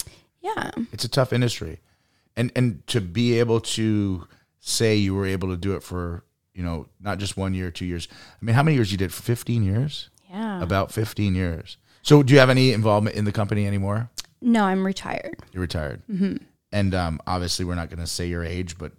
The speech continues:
Speaker 2: um, but it's nice to be retired at the age you're at.
Speaker 1: Yeah, for sure.
Speaker 2: Right?
Speaker 1: Yeah, 'cause I
Speaker 2: And
Speaker 1: get to raise my girls.
Speaker 2: Right.
Speaker 1: Um,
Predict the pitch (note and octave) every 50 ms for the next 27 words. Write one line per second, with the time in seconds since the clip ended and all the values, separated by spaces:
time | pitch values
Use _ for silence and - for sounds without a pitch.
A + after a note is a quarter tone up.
0 | _ _ _ _ _ - D#2 D#2 D2 C2 - - - - F2+ F2+ F2 - - -
1 | A2 A2+ A2 G#2+ - - - G#2 F2+ G2+ G2 F#2 F#2 F2+ - G2+ G2 F#2+ F#2+ F#2
2 | F2+ - - F#2 F#2+ F2+ F#2 F2+ E2+ E2 E2 F2 F2 F#2 - - _ _ _ _
3 | _ _ _ B3 A#3 A#3 C#4 E4 D4 G#3 F#3 F#3+ - - - A3+ - - C4+ D#4
4 | - - - G#3 G#3 G#3 F2 F2 F#2 G#2+ - - _ - C#4 D#4+ E4 - - -
5 | A3 A#3 B3 A#3 A#3+ A#3+ - G#3+ G3+ G3 F3 F#3 F#3+ - C4+ C#4+ D4+ C#4+ C#4+ A#3
6 | G#3 G3+ G3 G3 G3+ G#3+ A3+ B3 C4+ A3+ - - F2 - - - A2+ G2+ G2 -
7 | - A3 A3 A3+ A3 G#3+ G#3+ G#3+ G#3+ A3 G#3